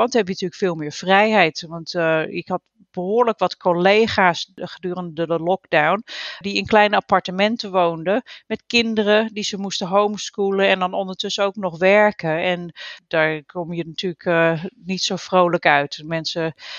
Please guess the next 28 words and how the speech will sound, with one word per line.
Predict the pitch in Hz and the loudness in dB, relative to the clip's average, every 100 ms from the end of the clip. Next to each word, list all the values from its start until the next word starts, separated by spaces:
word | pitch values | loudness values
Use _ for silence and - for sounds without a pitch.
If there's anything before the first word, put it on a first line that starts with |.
| - | -14
werden | - 175 170 | -4 -2 0
er | 160 - | -2 -8
behoorlijk | 160 175 185 185 - | -6 -2 2 2 0
gek | - 196 - | 0 0 0
van. | - 190 190 | 2 2 0
Heel | 170 214 233 | 0 0 2
veel | 214 | 0
mensen | 196 190 180 190 | 0 0 0 -6
die | 175 175 | -2 2
ook, | 170 - | 0 0
eh, | 185 165 165 160 | -2 0 0 -2
mentale | 170 180 - 214 220 214 | -4 -4 2 4 4 2
hulp | 196 214 | 0 0
moesten | 196 190 - 196 | -2 -8 -8 -8
zoeken, | 170 196 - 190 185 | -6 -6 -4 -4 -4
omdat | 175 175 175 - - | -6 -6 -6 -6 -12
er | - 185 | -14 -6
gewoon | 180 175 | -4 2
heel | 202 214 | 2 2
veel | 190 | -4
stress | - - 185 175 - | -8 0 0 2 -2
en | 165 | -6
depressie | 165 - 175 165 - 175 | -10 -6 -2 0 -2 -4
en | 160 | -2
al | 165 165 | 2 2
dat | 175 165 | 0 -4
soort | - 139 | -8 -8
dingen | 147 147 143 | -6 -4 -6